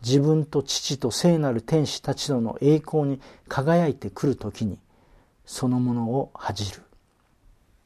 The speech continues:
これは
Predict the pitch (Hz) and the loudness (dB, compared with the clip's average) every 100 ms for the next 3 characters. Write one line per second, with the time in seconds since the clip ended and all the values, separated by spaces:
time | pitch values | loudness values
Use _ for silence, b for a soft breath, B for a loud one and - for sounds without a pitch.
0 | _ _ _ _ - _ _ - b b | _ _ _ _ -20 _ _ -20 b b
1 | b b b b b b b b _ _ | b b b b b b b b _ _
2 | - - - 143 139 156 151 | -20 -6 4 4 6 4 0